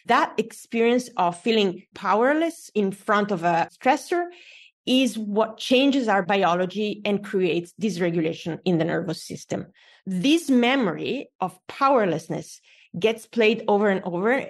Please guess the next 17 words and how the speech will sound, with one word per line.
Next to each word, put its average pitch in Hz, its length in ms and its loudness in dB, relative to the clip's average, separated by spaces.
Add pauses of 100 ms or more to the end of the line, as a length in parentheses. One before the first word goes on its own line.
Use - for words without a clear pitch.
(100)
It 220 140 0
becomes 220 360 -4
part 240 360 0
of 214 100 -4
our 180 140 0
biology, 175 720 -2
and 233 160 0
it's 262 220 -2
what 254 220 -2
actually 254 540 -4
causes 180 500 -2
havoc 170 680 -2 (440)
in 180 380 0
our 165 440 0 (140)
body 165 300 0
and 156 120 -4
mind. 147 460 -6